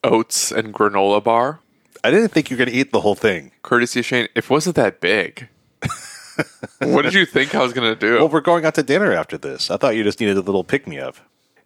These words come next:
Speaker 1: Eating that bar is gonna let me eat more food at dinner.
Speaker 2: That's a good
Speaker 1: That,
Speaker 2: point.
Speaker 1: I, I'm getting warmed up. So, let's talk about S C G Dallas.
Speaker 2: Yeah.
Speaker 1: We did one of my absolute favorite things, which is we brought our microphones to the tournament floor.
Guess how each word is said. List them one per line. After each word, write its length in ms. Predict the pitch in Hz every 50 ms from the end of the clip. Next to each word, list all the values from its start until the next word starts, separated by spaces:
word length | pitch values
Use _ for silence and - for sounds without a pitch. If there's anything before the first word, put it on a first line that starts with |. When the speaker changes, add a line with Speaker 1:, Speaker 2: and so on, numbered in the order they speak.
| _ -
Speaker 1:
Eating 240 | 139 147 151 160 160
that 180 | 156 135 -
bar 180 | - 117 117 117
is 80 | 107
gonna 160 | 110 110 107 104
let 140 | 107 104
me 80 | 107 107 107
eat 140 | 107 104 104
more 300 | 98 98 98 104 104 101
food 240 | - - 104 95
at 140 | - - -
dinner. 320 | - - - 101 - 123 _ _
Speaker 2:
That's 180 | - 185 - -
a 40 | -
good 180 | - 120 107
Speaker 1:
That, 0 |
Speaker 2:
point. 240 | - 85 131 117 -
Speaker 1:
I, 40 | - _ _ _ _ _ _ _ _ _
I'm 120 | - 113 113
getting 260 | 120 117 113 107 104
warmed 240 | 104 104 101 101 107
up. 260 | 104 101 - - _ _ - - - _ - - - - - - - - - - - -
So, 420 | - - 175 170 147 - - - - _ _ _ _ _ _ _ _ _ -
let's 100 | 180 -
talk 140 | 269 233 196
about 240 | 180 180 147 - 139
S 80 | 135
C 100 | - 135
G 140 | 120 123 120
Dallas. 480 | 120 113 104 104 107 107 104 - - - _ _ -
Speaker 2:
Yeah. 220 | 120 160 208 - - _ _ _ _ _ _ _ _ _ -
Speaker 1:
We 100 | 139 165
did 200 | 156 190 175 156
one 160 | 156 151 139
of 160 | 131 110 113
my 220 | 117 120 139 156
absolute 440 | 147 123 113 107 - - 117 107 101
favorite 300 | - 98 101 98 98 -
things, 540 | - 98 98 101 117 127 - - - - - _ _
which 420 | - 110 113 113 107 - - - - -
is 760 | 120 110 107 107 107 107 107 101 - - - - - - _ _ _ _ - 110
we 80 | 135 135
brought 280 | 135 127 151 143 143 139
our 120 | 131 117
microphones 560 | 113 113 120 - - 131 - 135 131 131 -
to 100 | - -
the 80 | - 95
tournament 380 | - - 117 117 123 135 131
floor. 400 | - - 107 101 101 101 107 -